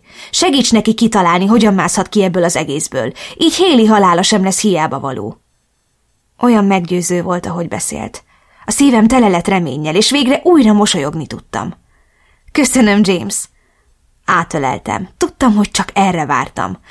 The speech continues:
Valaki mondja meg nekem, mi a helyes út. Nem fogom feladni. Még nem tudom, hogyan, de megtalálom a megoldást. Nem mondok le Andrewról. Nem hagyom őt cserben. Két nap rágódás után végleg elhatároztam, hogy visszatérek James-el,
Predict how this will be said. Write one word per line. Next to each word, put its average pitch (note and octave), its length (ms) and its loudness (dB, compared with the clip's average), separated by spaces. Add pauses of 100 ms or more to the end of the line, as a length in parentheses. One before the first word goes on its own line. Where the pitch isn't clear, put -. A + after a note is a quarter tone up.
(180)
Valaki A3+ 380 0
mondja A3 340 4
meg G3 180 2
nekem, F3 300 -2
mi A#3 180 4
a F#3+ 60 4
helyes E3 420 -4
út. - 300 -14 (400)
Nem A3+ 220 4
fogom F3+ 300 -4
feladni. C#3 520 -8 (300)
Még G#3 180 4
nem C4 160 6
tudom, G#3+ 280 2
hogyan, F#3 320 0
de G#3+ 100 4
megtalálom F#3+ 640 2
a E3 40 -4
megoldást. - 720 -6 (260)
Nem A#3+ 260 6
mondok F#3 340 2
le F#3+ 80 2
Andrewról. E3 680 -4 (200)
Nem B3 260 4
hagyom E3+ 280 0
őt - 180 -12
cserben. G2 460 -8 (1500)
Két E4 220 0
nap A#3 180 2
rágódás G3 540 2
után G#3 260 2
végleg G3+ 360 2
elhatároztam, F3 640 -4
hogy F#3 120 -2
visszatérek E3 640 -6
James-el, D#3 460 -6